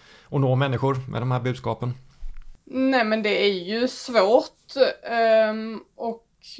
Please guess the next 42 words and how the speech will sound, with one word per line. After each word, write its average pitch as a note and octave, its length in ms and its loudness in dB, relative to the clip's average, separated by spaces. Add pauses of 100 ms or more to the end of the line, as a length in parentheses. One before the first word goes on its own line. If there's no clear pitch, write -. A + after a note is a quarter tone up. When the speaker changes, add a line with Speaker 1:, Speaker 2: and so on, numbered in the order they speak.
(120)
Speaker 2:
där G#3+ 360 4
är A3+ 100 4
det A3 60 2
väl G#3+ 120 -2
också A3 260 0
därför G#3+ 360 4
det G#3 60 -2
är G3+ 60 -2
så G#3 120 -10
viktigt G#3 360 -8
att - 120 -14
kunna G3+ 180 -8
koppla G#3 320 -6
an G#3 340 2
det A#3+ 160 4
till, - 480 -6 (180)
till, - 440 -6
eh, - 520 -6
den G3 200 -4
här F#3+ 120 0
typen F#3+ 300 -8
av F#3+ 80 -4
aktiviteter. G#3 600 -6
Och G#3 60 -2
lite F#3+ 220 -2
som, F#3+ 440 -6
eh, F#3+ 340 -4
Magnus G3 400 -8
säger, G3 240 -2
så G3 260 -8
är F3+ 60 -4
det - 100 -10
klart F3+ 220 -12
att F3+ 60 -16
besökarna G3 460 -8
här F#3 140 -2
kommer G3+ 220 -6
att G3 60 -12
titta A3 160 -8
på - 80 -8
handboll, G#3 580 -2
men G3 300 -2